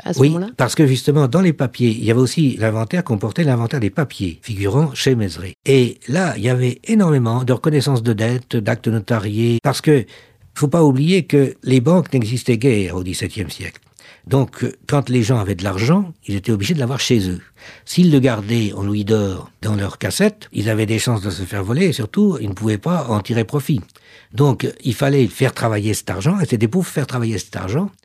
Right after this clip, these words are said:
Speaker 2: que on trouvait des gens ayant besoin d'argent, on leur prêtait de l'argent et on s'arrangeait pour avoir des garanties, c'est-à-dire qu'on faisait toujours un papier. Et de préférence, on allait chez le notaire pour que ça ait un caractère officiel.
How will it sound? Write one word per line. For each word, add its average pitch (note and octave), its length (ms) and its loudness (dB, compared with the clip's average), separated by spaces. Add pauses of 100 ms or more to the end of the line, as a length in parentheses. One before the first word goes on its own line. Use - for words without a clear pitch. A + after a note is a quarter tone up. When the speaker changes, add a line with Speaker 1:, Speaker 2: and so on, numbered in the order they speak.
(500)
Speaker 2:
que F3+ 320 4
on A#2 160 0
trouvait C3+ 540 2 (460)
des A#2+ 180 2
gens A#2 360 2
ayant G2+ 200 0
besoin C3 340 2
d'argent, G#2 380 0
on F#2+ 40 0
leur F2+ 140 -4
prêtait C#3+ 320 0
de G2+ 80 -4
l'argent F#2+ 380 -4
et G#2 160 0
on F#2+ 120 0
s'arrangeait A2 420 0
pour A2 120 -6
avoir G2+ 140 -4
des G2 80 -4
garanties, G#2 520 -2
c'est-à-dire F#2+ 300 -8
qu'on G2 140 -8
faisait G2+ 240 -4
toujours G#2 240 -6
un G2 60 -4
papier. G2+ 420 -6 (600)
Et A2+ 380 2
de G2 120 -6
préférence, A2 680 -2
on G2+ 160 -6
allait G#2 220 -4
chez G2+ 160 -4
le G2+ 100 -4
notaire G#2 500 -2
pour G#2 200 -8
que G2 320 -4
ça F#2+ 120 -8
ait F#2 80 -4
un F2+ 140 -6
caractère F#2 380 -8
officiel. B2 600 -4